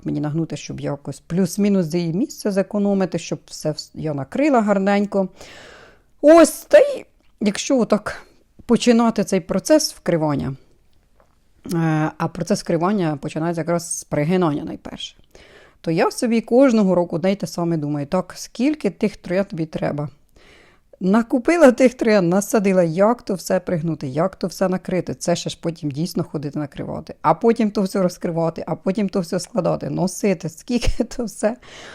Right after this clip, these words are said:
Але, ви знаєте, отакі думки, думки. Потім починаєш робити,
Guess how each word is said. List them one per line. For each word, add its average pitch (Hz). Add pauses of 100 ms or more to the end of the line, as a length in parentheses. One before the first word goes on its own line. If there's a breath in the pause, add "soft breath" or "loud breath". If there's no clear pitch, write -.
(140 loud breath)
Але, 262 (100)
ви -
знаєте, 226
отакі 196
думки, 196
думки. 214 (460 loud breath)
Потім 254
починаєш 202
робити, 170